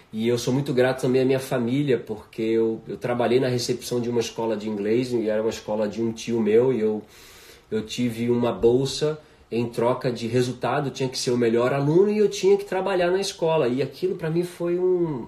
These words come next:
assim, um, um, uma mudança de vida radical. E aí o, o Carlos, o Carlos falou assim, "Puxa vida, Guilherme, a gente, eu tinha aula com você <laughs> às sete horas da manhã, cara, era divertido." Eu falei, "Caramba, cara, olha que legal você."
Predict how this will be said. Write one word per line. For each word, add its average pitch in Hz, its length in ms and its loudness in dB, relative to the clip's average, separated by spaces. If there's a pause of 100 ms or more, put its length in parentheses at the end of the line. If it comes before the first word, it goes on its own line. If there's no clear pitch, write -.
(100)
assim, 123 240 -4
um, 135 40 0
um, 113 600 -4
uma 120 120 -4
mudança 143 500 2
de 131 100 -8
vida 143 180 -2
radical. 139 480 -4 (680)
E 123 160 2
aí 131 720 4 (560)
o, 123 240 0
o 123 80 -2
Carlos, 131 640 4
o 117 80 -2
Carlos 139 320 2
falou 139 200 -2
assim, 135 180 -6
"Puxa 190 280 2
vida, 196 260 8
Guilherme, 127 460 4
a 104 80 0
gente, 160 260 0
eu 135 220 2
tinha 170 220 2
aula 180 200 8
com 190 200 6
você 180 520 6 (380)
<laughs> 226 420 -10
às 147 200 4
sete 180 340 4
horas 180 260 6
da 175 140 6
manhã, 170 380 10
cara, 147 240 2
era 160 160 4
divertido." 170 640 0
Eu 156 40 -4
falei, 147 220 -8
"Caramba, 139 540 -2
cara, 113 240 -4
olha 147 160 0
que 147 100 -10
legal 127 400 0
você." 135 240 -6